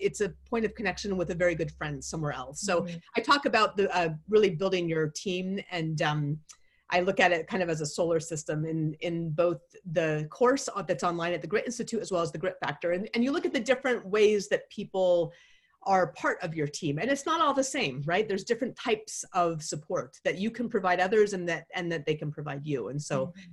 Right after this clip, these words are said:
Speaker 1: I think you
Speaker 2: Yeah.
Speaker 1: look for all of those different things to be fulfilled and not all in one person.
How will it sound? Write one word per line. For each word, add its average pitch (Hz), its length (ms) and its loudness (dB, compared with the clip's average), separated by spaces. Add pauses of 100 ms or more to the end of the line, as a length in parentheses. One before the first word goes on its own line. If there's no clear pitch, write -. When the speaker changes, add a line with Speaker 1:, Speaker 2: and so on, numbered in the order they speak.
(260)
Speaker 1:
I - 40 -4
think 165 240 -4
you 139 180 0
Speaker 2:
Yeah. 143 120 -10 (140)
Speaker 1:
look 208 140 0
for 247 100 2
all 240 220 8
of 208 100 4
those 202 240 4
different 180 340 -4
things 156 440 0
to - 120 -4
be 170 140 -4
fulfilled 160 420 -2
and 151 120 0
not 151 200 -2
all 147 140 -4
in 143 120 -4
one 135 180 -8
person. - 360 -20